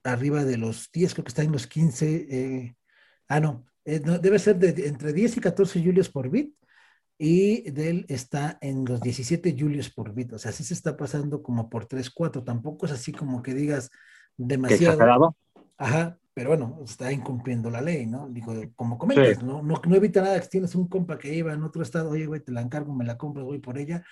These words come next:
Speaker 1: pum. Pero si la tirada es, eh, que el consumo de energía se reduzca, pues posiblemente a lo mejor, eh,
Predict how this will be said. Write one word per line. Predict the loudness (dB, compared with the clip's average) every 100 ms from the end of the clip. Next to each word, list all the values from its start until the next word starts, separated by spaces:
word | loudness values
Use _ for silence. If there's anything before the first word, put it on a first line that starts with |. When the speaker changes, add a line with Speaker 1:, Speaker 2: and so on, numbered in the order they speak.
| -20 _
Speaker 1:
pum. | -6 -4 -6 _ -20 _
Pero | -6 -4
si | -4 -4
la | -4 -4
tirada | -2 0 2 2 2
es, | 0 -2 -8 _ _ _
eh, | -6 -4 -4 -4
que | -6
el | -6
consumo | -6 -2 2 2
de |
energía | 2 -4 -6 -6 -6
se | -6 -8
reduzca, | -8 -8 -4 -4 -6 -10 -12 -12 _ _ _ _ _
pues | -14 -14
posiblemente | _ -14 -8 -6 -4 -6 -4 -2
a | -2
lo | -4
mejor, | -6 -4 -4 -4 -8
eh, | -8 -6 -4 -4 -6 -6